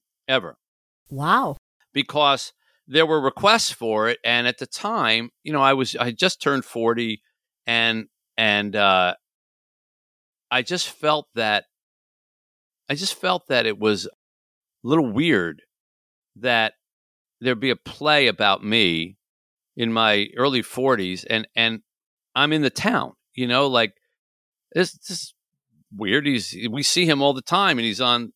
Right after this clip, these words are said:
Speaker 1: radio here, and he's writes a column for the newspaper, and now there's a play about him. I felt kind of self-conscious. So I just said, "You know, can we just not do Michigan?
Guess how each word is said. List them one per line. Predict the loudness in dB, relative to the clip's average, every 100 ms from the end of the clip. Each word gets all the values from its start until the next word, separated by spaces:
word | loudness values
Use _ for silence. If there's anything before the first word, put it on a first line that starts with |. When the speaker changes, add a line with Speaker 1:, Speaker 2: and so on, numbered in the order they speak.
| _ 0
Speaker 1:
radio | 2 2 2 2 2
here, | 0 2 2 2
and | 0
he's | -2 -4 -8
writes | -2 -2 -2
a | -4
column | 0 0 0 -4
for | -6
the | -6
newspaper, | -6 -4 -6 -4 -2
and |
now | 0
there's | 0 -2
a |
play | -8 -4 -2
about | 0 0 0
him. | 0
I | -4
felt | -2 -4 -4
kind | -6
of | -6
self-conscious. | -4 -4 -4 -4 -4 -4 -6 -10 -16 -20 _ _
So | -4 0
I | 0
just | 0 -4 -2
said, | -4 -4 -6
"You | -8
know, | -6
can | -6
we | -8
just | -6 -6 -6 -16 _ _ _ _ _
not | 0 0 0
do | -2 -2 -4 -4
Michigan? | -4 -2 -6 -4 -6